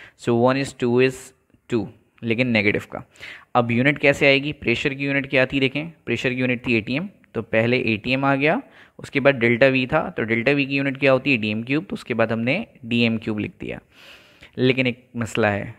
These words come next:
ज़रा न्यूमेरिकल को दोबारा से देखें। देखिए, न्यूमेरिकल में यहाँ पे लिखा हुआ है, "Express in kilojule",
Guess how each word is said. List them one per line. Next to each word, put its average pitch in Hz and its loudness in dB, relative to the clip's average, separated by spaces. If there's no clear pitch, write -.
ज़रा 123 2
न्यूमेरिकल 117 0
को 123 -2
दोबारा 107 2
से 104 -8
देखें। - -10
देखिए, 135 -2
न्यूमेरिकल 127 2
में 139 0
यहाँ 131 2
पे 131 -2
लिखा 120 0
हुआ 117 2
है, - -4
"Express 147 2
in 151 -2
kilojule", 117 2